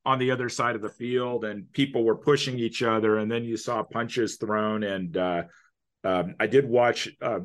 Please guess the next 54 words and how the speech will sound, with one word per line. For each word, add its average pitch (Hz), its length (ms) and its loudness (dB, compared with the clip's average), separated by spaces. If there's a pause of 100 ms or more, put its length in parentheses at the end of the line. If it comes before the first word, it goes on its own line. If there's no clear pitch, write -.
(120)
a 123 80 4
replay 120 560 4
a 95 40 2
couple 151 400 -2
times 101 360 -2
just - 240 -4
to 127 80 -2
try 120 200 2
to 104 100 4
get 101 180 2
a 92 60 0
sense 107 460 -4
of 87 180 0
what 92 240 -2
happened, 92 480 -4
and 90 100 -6
it's 87 140 -8
not 101 240 -2
clear 98 400 2
who 98 140 -2
started 95 480 0
it. 87 140 -2 (360)
But 254 140 2
in 214 120 4
the 170 160 2
end, 170 260 0 (280)
does 233 160 -2
it - 140 -4
really 123 360 2
matter 110 380 2
who 120 140 0
started 120 460 0
it? 123 220 0
We're 117 100 -6
not 127 220 2
in 120 80 -6
kindergarten 110 680 0
anymore. 101 680 0 (300)
It, 117 220 -4
it, 127 200 -2
it's 120 220 0 (100)
ultimately 120 600 0
who 120 200 2
all 110 200 4
was 101 200 2
involved, 101 600 0
and 101 440 -4 (120)
the 104 100 4
league, 110 480 2
uh, 101 160 4
decided 107 540 0
to 110 60 -2
step - 380 -4
in 139 380 -4